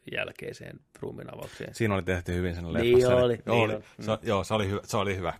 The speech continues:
Speaker 2: Se,
Speaker 1: Niin oli.
Speaker 2: kato vaan sinne.
Speaker 1: Niin.
Speaker 2: Se,
Speaker 1: Niin,
Speaker 2: se oli
Speaker 1: niin,
Speaker 2: hyvä, se
Speaker 1: niin
Speaker 2: oli
Speaker 1: oli.
Speaker 2: ai vitsi, joo.
Speaker 1: Mut joo, ihan, ihan perus, peruskorpse. Normikorpse.
Speaker 2: Öö, jos se kroppa olisi siinä pöydällä,
Speaker 1: Mm. Koskemattomana.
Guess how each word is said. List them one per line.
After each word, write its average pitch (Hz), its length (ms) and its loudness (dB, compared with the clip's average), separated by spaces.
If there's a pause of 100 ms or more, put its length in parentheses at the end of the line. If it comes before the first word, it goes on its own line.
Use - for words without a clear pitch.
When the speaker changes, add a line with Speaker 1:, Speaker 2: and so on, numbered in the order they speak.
(220)
Speaker 2:
Se, - 180 -16
Speaker 1:
Niin 104 180 -6
oli. - 160 -12 (140)
Speaker 2:
kato 123 300 -2
vaan 113 180 0
sinne. 82 260 -8 (240)
Speaker 1:
Niin. 117 100 -8 (260)
Speaker 2:
Se, 123 60 2
Speaker 1:
Niin, 147 120 4
Speaker 2:
se 165 80 4
oli 147 120 6
Speaker 1:
niin, 151 100 12
Speaker 2:
hyvä, 135 160 8
se 123 80 0
Speaker 1:
niin 117 60 4
Speaker 2:
oli 107 120 0
Speaker 1:
oli. 123 180 -4
Speaker 2:
ai 85 240 -6
vitsi, 92 220 -10 (180)
joo. - 140 -6 (760)
Speaker 1:
Mut - 120 -14
joo, - 220 -8
ihan, 143 240 -6 (100)
ihan 170 300 -2
perus, 185 420 4
peruskorpse. 117 760 0 (720)
Normikorpse. 117 720 0 (380)
Speaker 2:
Öö, 98 560 2
jos 127 260 0
se - 200 -2
kroppa 175 320 4
olisi 120 140 4
siinä 110 180 0
pöydällä, 95 560 4 (160)
Speaker 1:
Mm. 113 160 -8 (1700)
Koskemattomana. 101 800 -4